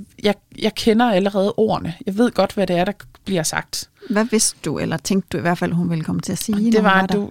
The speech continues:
Speaker 1: altså, du, du tænker aldrig på mig, og du, du ringer aldrig nogensinde til mig, og, altså, jeg, jeg kan, du er så ligeglad med mig, jeg kunne lige så godt være død.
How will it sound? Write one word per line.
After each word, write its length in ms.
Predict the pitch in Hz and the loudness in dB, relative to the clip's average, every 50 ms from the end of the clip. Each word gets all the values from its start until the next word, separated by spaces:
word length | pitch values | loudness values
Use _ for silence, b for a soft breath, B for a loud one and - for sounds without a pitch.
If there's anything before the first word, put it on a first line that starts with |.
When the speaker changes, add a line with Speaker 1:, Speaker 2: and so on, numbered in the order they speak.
| - - _ | -10 -14 _
Speaker 1:
altså, 240 | - - 196 - 196 | -4 -2 -2 -2 -2
du, 260 | - 214 208 202 - 202 - | -2 -2 -4 -4 -4 -6 -6
du 100 | 226 220 | -6 -6
tænker 340 | 208 - - 233 226 226 240 | -4 0 0 0 2 4 4
aldrig 300 | 233 208 196 202 220 208 | 4 4 4 4 2 0
på 160 | - 202 180 | 0 0 0
mig, 220 | 185 190 202 202 196 - - _ | 2 0 0 -2 -2 -6 -12 _
og 180 | - 185 180 - | -2 -2 -2 0
du, 280 | 196 190 185 185 180 180 | -2 -2 0 0 -2 -2
du 140 | 175 196 196 | -2 -4 -2
ringer 260 | 196 196 208 226 220 | -2 0 0 0 2
aldrig 300 | 196 170 170 180 196 196 | 2 2 2 2 2 0
nogensinde 480 | 185 170 170 175 185 180 - 175 170 170 | 0 0 0 0 0 0 0 -2 -2 0
til 180 | - 214 233 | 2 2 4
mig, 180 | 240 247 - - | 4 4 2 2
og, 220 | - 185 180 180 175 B B B B B B B B B | 0 0 0 0 -2 B B B B B B B B B
altså, 200 | - 208 208 214 | 0 0 2 4
jeg, 180 | 196 202 196 180 - - | 4 4 4 2 2 0
jeg 180 | 202 202 190 185 | 2 2 2 4
kan, 280 | - 196 185 - - 185 | 2 2 2 2 0 -2
du 120 | - 220 | 2 2
er 80 | 208 202 | 2 4
så 120 | - 214 | 2 2
ligeglad 360 | 202 214 214 - 208 185 185 | 2 2 2 2 2 0 2
med 140 | 175 175 175 | 2 2 2
mig, 160 | 180 185 180 | 2 2 2
jeg 100 | 175 170 | 0 0
kunne 100 | 175 185 | 0 -2
lige 80 | 175 175 | -4 -2
så 60 | - | -2
godt 180 | - 165 - 165 | -6 -6 -2 -2
være 80 | 156 | -4
død. 200 | - 147 147 131 | -2 -2 -4 -4